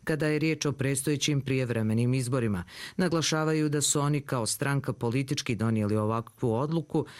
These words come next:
a da istražni organi treba da utvrde šta se krije iza ovog snimka. Goran Maričić i potpredsjednik S N S D-a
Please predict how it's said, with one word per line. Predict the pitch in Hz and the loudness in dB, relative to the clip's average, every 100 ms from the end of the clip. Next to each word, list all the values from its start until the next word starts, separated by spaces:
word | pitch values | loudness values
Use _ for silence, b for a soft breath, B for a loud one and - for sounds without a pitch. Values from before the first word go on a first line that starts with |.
| B - | B -2
a | 180 | 0
da | 156 | 2
istražni | 151 151 156 151 151 | 0 0 -2 0 0
organi | 147 139 139 147 143 | 0 0 0 0 -2
treba | 123 120 131 | -2 0 0
da | 131 127 | 0 0
utvrde | 117 - 135 147 139 | -2 -2 -2 0 0
šta | - 110 | -2 -2
se | - | -2
krije | 135 123 123 123 | -2 0 0 0
iza | - 123 139 | -2 -2 -2
ovog | 101 92 107 - | -2 -2 -2 0
snimka. | 143 131 - 101 - B B - | 0 0 -2 -8 -8 B B -4
Goran | 127 117 107 | -2 0 0
Maričić | 110 131 156 147 160 143 - | 0 0 0 -2 -4 -2 -4
i | 113 | -4
potpredsjednik | - 139 135 143 139 156 143 143 143 | -2 -4 -2 -2 -2 0 0 0 -2
S | 139 151 | -2 0
N | 143 135 | 2 0
S | 123 | 0
D-a | 139 131 | 0 0